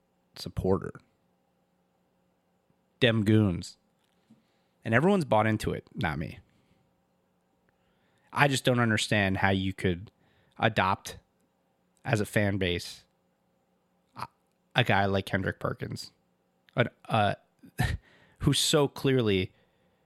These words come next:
when the going gets tough, is gonna jump to another team, who rooted against his team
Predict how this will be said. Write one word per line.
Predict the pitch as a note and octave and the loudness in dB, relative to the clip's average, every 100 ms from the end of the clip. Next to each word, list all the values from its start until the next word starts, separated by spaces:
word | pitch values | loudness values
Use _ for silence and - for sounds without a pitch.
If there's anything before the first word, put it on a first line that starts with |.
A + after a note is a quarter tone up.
| _ _ - | _ _ -2
when | B2+ A#2 | 0 2
the | |
going | A2 A#2 A2 | 2 2 4
gets | G#2+ G#2 | 2 0
tough, | - G#2+ G2 | 0 0 0
is | G2+ | -4
gonna | G2+ G2+ | -2 -2
jump | F#2 F#2+ F#2 - - _ _ _ _ - | 0 -2 -2 -8 -14 _ _ _ _ -6
to | A2+ | -2
another | G2 F#2+ F#2 | 0 0 -2
team, | - F#2+ A2 A#2 _ _ _ _ _ _ _ _ _ | -4 -4 -6 -12 _ _ _ _ _ _ _ _ _
who | - C3+ A#2+ A#2 | -2 0 0 0
rooted | C#3 D#3 C#3 A2+ A2 - - | 2 4 4 2 0 -8 -4
against | B2+ B2 - | 2 2 0
his | - C#3 B2+ A#2 | 2 4 4 0
team | - B2 A2 B2 | 0 0 0 -4